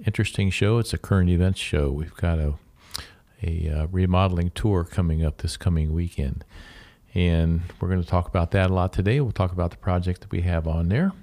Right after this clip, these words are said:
But meanwhile, I'd like you to know that you can always reach us by email at info at davefox dot com. Or you can go to our website, which is simply davefox dot com. And if you wanna listen to any previously broadcast shows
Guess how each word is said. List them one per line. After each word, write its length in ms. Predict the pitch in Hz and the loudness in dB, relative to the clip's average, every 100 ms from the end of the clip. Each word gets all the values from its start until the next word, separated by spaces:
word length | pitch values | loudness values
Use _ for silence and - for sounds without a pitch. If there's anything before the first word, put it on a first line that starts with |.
| - - | -14 -6
But 120 | 85 | -2
meanwhile, 540 | 120 160 117 87 95 | 2 2 2 2 2
I'd 60 | 113 | 2
like 280 | 95 95 95 | 0 -2 -4
you 100 | 90 | -4
to 180 | - | -2
know 240 | 92 90 98 | 0 0 0
that 240 | 92 - | -2 -4
you 80 | 95 | -6
can 180 | - 90 | -4 -2
always 400 | 85 101 107 - | 0 0 0 0
reach 280 | 107 110 - | -2 -2 -2
us 400 | 135 - - - - | -2 -2 -10 -14 -6
by 220 | 90 98 | -4 -2
email 540 | 104 101 87 85 92 110 | -2 0 0 0 0 0
at 180 | 90 104 | -2 0
info 540 | 92 98 - 107 123 | 0 0 -2 -2 -2
at 80 | 101 | -2
davefox 540 | 85 90 80 85 - | -2 -2 -4 -6 -4
dot 240 | 92 82 - | -4 -4 -2
com. 340 | 92 107 160 - _ - - - - - - - - - | -2 0 -2 -8 _ -20 -20 -20 -20 -20 -20 -20 -10 -2
Or 60 | |
you 60 | 104 | 0
can 160 | 110 104 | 2 2
go 120 | 107 | 4
to 100 | 101 | 4
our 120 | 98 | 2
website, 600 | 98 120 131 - 107 165 - - - | 2 0 -2 0 0 0 -4 -20 -8
which 240 | 107 - | -6 -2
is 100 | 98 | -2
simply 360 | - 101 - 87 | 0 -2 -2 0
davefox 580 | 95 92 - 87 87 - | 2 0 0 -2 -2 -4
dot 220 | 92 107 | -4 -4
com. 380 | 92 98 127 131 _ _ _ _ _ _ _ _ - - | -6 -4 -6 -8 _ _ _ _ _ _ _ _ -16 -2
And 160 | 107 120 | 0 0
if 120 | - | 2
you 60 | 107 | 2
wanna 160 | 98 | 2
listen 240 | 98 - 98 | 2 0 0
to 60 | |
any 160 | 95 92 | 0 0
previously 480 | - 92 92 - 90 | -2 -4 -4 -6 -2
broadcast 560 | 87 85 - 90 85 | -2 -2 -4 -4 -2
shows 500 | - 85 85 82 - | -2 0 0 -2 -6